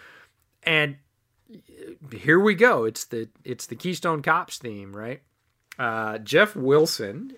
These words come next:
is running the ball also for the forty-niners, and he has a vicious run.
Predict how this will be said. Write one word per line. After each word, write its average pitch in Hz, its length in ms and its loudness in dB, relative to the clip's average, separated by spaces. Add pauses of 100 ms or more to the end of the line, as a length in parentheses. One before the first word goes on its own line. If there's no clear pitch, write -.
is 117 560 0 (160)
running 131 420 -4
the 127 60 -6
ball 117 360 -4
also 117 640 -2
for 120 120 -6
the 113 60 -8
forty-niners, 117 640 -4
and 113 160 -10
he 240 220 -4
has 160 260 -6
a 107 220 -4
vicious 139 720 -4
run. 107 460 -6